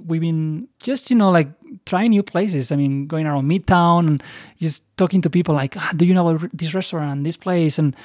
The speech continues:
uh, that's the way you, you get into the community. You connect with, you know, the people, the places. Also, you know, spending time, you know, with, uh, different community leaders and partners, and just trying to, to get a better sense of the great things that are happening here. And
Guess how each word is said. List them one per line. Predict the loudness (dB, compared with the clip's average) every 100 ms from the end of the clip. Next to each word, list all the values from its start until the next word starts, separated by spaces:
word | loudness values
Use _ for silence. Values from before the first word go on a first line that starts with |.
| -20 -10
uh, | 0
that's | 2 4
the | 4
way | 6
you, | 6 4
you | 2 -2
get | 0 2
into | 2 2
the | 0
community. | 2 2 4
You | 2
connect | 2 -2 -2 -4 -4
with, | -6 -6 -8
you | -4
know, | -4 -4
the | -2
people, | -2 2 2
the | 2
places. | 0 0 0 0 0 -2 -4 -10 -20 -20 -20 -4
Also, | 0 2 2
you | 4
know, | 4 2
spending | 0 2 2 2
time, | 0 0 -2 _ -20 -20 -20 _
you | -2
know, | 0
with, | 2 0 -2 -4
uh, | 0 0
different | 0 0 2 2 2 0
community | 0 2 2 4
leaders | 4 4 4 2 0 -2 -8
and | -6 -4 -2 -2 -4 -6 -6
partners, | -2 0 2 0 -2
and | 0 0 0 -4 -6
just | -2 -2 0
trying | 0 0
to, | 2 0 0 -6 -20 -20 -20 -6
to | 2
get | 4
a | 6
better | 8 6
sense | 4 2 2 2 0
of | 0
the | 0
great | 2 0
things | 0 0
that | 2
are | 2 0
happening | -2 0 -2
here. | -2 0 2 2
And | 2 0 -2